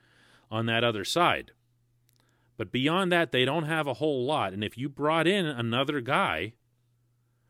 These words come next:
you could make the argument that,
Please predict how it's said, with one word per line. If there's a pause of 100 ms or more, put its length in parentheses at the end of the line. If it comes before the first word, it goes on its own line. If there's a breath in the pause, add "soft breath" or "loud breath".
(280)
you
could
make
the
argument (920)
that,